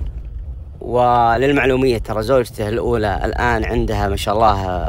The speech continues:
عيال، ورازقها الله بعيال من زوجها، وأمورها طيبة، وهو عايش سعيد، أموره زينة. زوجته الثانية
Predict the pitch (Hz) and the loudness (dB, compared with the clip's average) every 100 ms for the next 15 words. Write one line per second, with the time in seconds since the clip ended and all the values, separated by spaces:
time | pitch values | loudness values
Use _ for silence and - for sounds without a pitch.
0 | - 92 107 117 117 113 - - - - | -4 -2 2 4 4 0 -8 -10 -10 -6
1 | 101 110 110 107 104 107 104 95 - - | 2 2 2 -2 -2 0 0 -2 -6 -12
2 | - - 104 104 117 110 107 - 107 101 | -14 -6 0 2 4 4 0 -4 -6 0
3 | 120 110 107 110 - - - - - - | 2 2 0 -2 -4 -6 -4 -6 -4 -8
4 | - - - 110 117 107 101 120 123 120 | -8 -10 -8 -2 0 2 2 4 2 2
5 | 110 98 - - - - - - - - | 0 -2 -8 -12 -12 -10 -10 -10 -10 -12
6 | - - 113 123 120 113 101 107 104 131 | -12 -4 2 4 4 2 0 -4 0 2
7 | 117 117 113 101 - 120 113 123 110 - | 4 4 4 2 2 2 4 2 -2 -6
8 | - 123 120 104 95 120 113 101 95 - | -4 0 0 0 0 0 0 -4 -8 -12
9 | - - - - 131 113 - 104 95 127 | -14 -16 -8 2 4 2 0 -2 0 2
10 | 117 110 104 - | 4 2 -2 -4